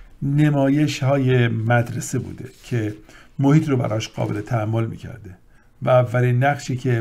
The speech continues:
بازی می‌کنه نقش ابو مسلم خراسانی بوده که با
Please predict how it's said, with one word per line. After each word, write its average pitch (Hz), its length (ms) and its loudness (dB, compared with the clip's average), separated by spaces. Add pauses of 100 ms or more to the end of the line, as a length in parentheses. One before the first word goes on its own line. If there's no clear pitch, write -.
(120)
بازی 123 260 0
می‌کنه 139 540 0 (560)
نقش 123 360 2 (160)
ابو 117 220 -2
مسلم 98 460 -8
خراسانی 113 560 -6
بوده 95 280 -12 (720)
که 131 140 -6
با 113 380 0